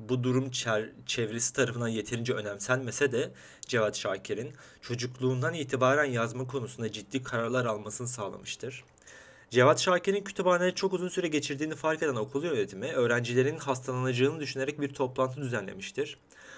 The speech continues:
Bu toplantıda çıkan sonuç Cevat Şakir'in kütüphaneye girmesinin yasaklanması <laughs> yönünde olmuştur. İşte eğitim anlayışı. <clears throat>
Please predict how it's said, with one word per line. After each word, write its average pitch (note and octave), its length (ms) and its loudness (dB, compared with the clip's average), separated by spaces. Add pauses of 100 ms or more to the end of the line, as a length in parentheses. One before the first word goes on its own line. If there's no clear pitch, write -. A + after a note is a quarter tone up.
(160)
Bu E3 100 0
toplantıda E3 580 2
çıkan D#3+ 240 -2
sonuç D3+ 300 -4
Cevat C3+ 260 6
Şakir'in D3 360 0
kütüphaneye C3+ 440 0
girmesinin B2 500 2
yasaklanması B2 680 0
<laughs> C#3 120 4
yönünde C3 340 4
olmuştur. - 800 0 (2500)
İşte - 240 -12
eğitim A2 360 -4
anlayışı. G2 500 -2 (720)
<clears throat> - 80 6